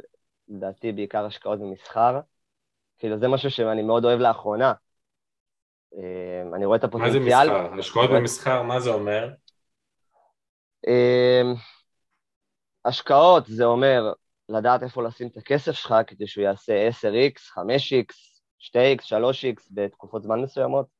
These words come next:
Speaker 1: לא, אתה יודע, אתה נותן לי, אם יש לי עשר מיליון דולר,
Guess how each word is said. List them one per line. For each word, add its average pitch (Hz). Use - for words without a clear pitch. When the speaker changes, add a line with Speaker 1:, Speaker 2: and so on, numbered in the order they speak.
Speaker 1:
לא, 101
אתה 98
יודע, 117
אתה 107
נותן 110
לי, 117
אם 110
יש 135
לי 143
עשר 147
מיליון 135
דולר, 127